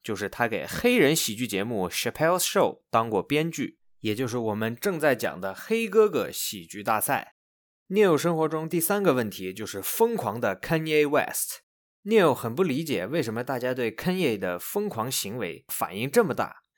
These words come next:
因为说唱歌手脑子不正常这件事儿啊，是非常常见的。比如说唱组合 Public Enemy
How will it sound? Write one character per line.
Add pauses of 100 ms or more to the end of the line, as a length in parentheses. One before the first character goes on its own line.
(160)
因
为
说
唱
歌
手
脑
子
不
正
常
这
件
事
儿 (360)
啊，
是
非
常
常
见
的。 (420)
比
如
说
唱
组
合
Public
Enemy